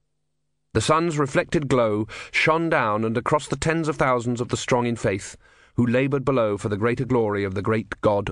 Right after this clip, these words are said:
Om. Probably no one did know how many of them there were. Some things have a way of going critical. Certainly there was only one cenobiarch, the superior Iam. That was certain.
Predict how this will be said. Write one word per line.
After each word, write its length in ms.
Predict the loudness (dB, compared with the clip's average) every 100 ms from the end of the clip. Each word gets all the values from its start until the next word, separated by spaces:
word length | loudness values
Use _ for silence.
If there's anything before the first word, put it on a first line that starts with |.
| -2
Om. 420 | 0 0 -4 -10 -14 _ _ _ _ _ _ _ _ _ _ _ _ _ _ _
Probably 360 | 2 2 4 2
no 180 | 2 2
one 200 | 2 0
did 280 | 0 0 0
know 220 | -2 0
how 160 | 0 0
many 220 | 0 -2
of 100 | -2
them 140 | -2
there 100 | -2
were. 340 | -2 -2 -4 -8 _ _ _ _ _ _ _ _ _ _ -2
Some 220 | 0 2
things 340 | 0 2 0
have 140 | 0 0
a 60 |
way 240 | 2 2 0
of 140 | 0
going 280 | 0 0 -2
critical. 580 | -4 -4 -4 -4 -6 -8 _ _ _ _ _ _ _ -20 -8
Certainly 400 | 0 2 2 2
there 100 | 2
was 140 | 2
only 220 | 0 0 0
one 340 | 2 2 0
cenobiarch, 1000 | -4 -2 0 2 2 0 -2 -4 -4 -6
the 80 | -4
superior 600 | -2 -2 0 0 0 -2 0
Iam. 520 | 0 0 -2 -6 -10 -14 _ _ _ _ _ _ _
That 160 | 0 0
was 120 | -2
certain. 460 | -2 -2 -2 -4